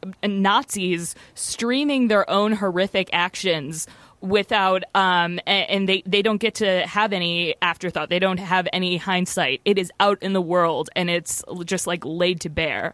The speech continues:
Um, and I really like how it's kind of this, uh, real-time verite documentary stuff, and it's, it,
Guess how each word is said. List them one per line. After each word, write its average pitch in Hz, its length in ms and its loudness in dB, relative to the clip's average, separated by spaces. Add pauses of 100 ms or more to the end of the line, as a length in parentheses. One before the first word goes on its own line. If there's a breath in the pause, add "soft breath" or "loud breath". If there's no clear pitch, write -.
(120)
Um, 156 420 0 (340 loud breath)
and 190 140 2
I 190 60 4
really 190 340 2
like 175 280 0
how 170 400 2
it's - 180 -2
kind 185 300 0
of 170 400 0
this, 175 640 -2
uh, 170 400 2
real-time 196 560 2
verite 175 440 2
documentary 175 640 0
stuff, 151 520 -4 (400 loud breath)
and 170 720 0 (760)
it's, 202 360 0
it, - 320 -2